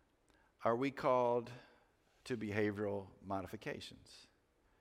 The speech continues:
I-, if we follow Jesus, are, are we called to just have more filters in place? If we're called to follow Jesus, if that's what we're trying to do, I actually think there's something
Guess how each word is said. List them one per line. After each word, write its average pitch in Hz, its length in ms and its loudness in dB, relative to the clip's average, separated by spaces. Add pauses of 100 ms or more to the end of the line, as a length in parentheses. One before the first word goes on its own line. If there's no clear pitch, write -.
(1400)
I-, - 40 4
if 151 260 4
we 190 100 10
follow 165 480 10
Jesus, 123 580 4
are, 120 240 8
are 123 120 6
we 151 160 4
called 127 640 4
to 113 80 -6
just 117 200 -4
have 123 280 4
more 113 220 0
filters 104 960 -2
in 95 120 -6
place? - 720 -8 (1900)
If - 80 -8
we're 127 80 -2
called 151 240 10
to 120 60 2
follow 123 260 8
Jesus, 107 440 2
if 107 100 -2
that's 120 180 2
what 127 80 0
we're 107 80 0
trying 110 320 2
to 101 100 0
do, 98 380 0
I 98 140 0
actually 110 320 -2
think 101 220 -4
there's 92 160 -4
something 95 400 -4